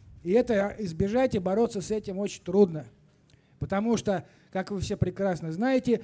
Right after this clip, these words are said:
восемьдесят процентов информации человек получает через глаза. Поэтому смотреть кино всегда будет проще,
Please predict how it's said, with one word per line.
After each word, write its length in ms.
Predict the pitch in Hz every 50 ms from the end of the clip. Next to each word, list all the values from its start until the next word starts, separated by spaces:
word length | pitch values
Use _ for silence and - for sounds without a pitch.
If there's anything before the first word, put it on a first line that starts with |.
| - -
восемьдесят 580 | - 143 190 226 214 - 202 175 170 - - -
процентов 500 | - 185 180 180 196 190 180 156 - -
информации 600 | 156 131 151 175 185 214 262 277 254 - - 196
человек 360 | - - 160 185 220 220 226
получает 540 | - 175 165 165 170 160 - 202 208 196 -
через 260 | - 175 185 180 165
глаза. 460 | 160 156 156 156 147 143 143 135 - - _ _ _ _ _ _ _ _ _ _ _ _ _ _ _ _ _ - - -
Поэтому 540 | 165 170 196 202 196 208 196 202 208 196 - - - -
смотреть 480 | - - 165 180 185 190 220 226 196 -
кино 360 | - 202 247 269 311 330 311
всегда 440 | 247 - - 185 180 180 208 247 240
будет 300 | 214 202 202 196 185 -
проще, 540 | - 226 247 269 262 254 - 247 240 233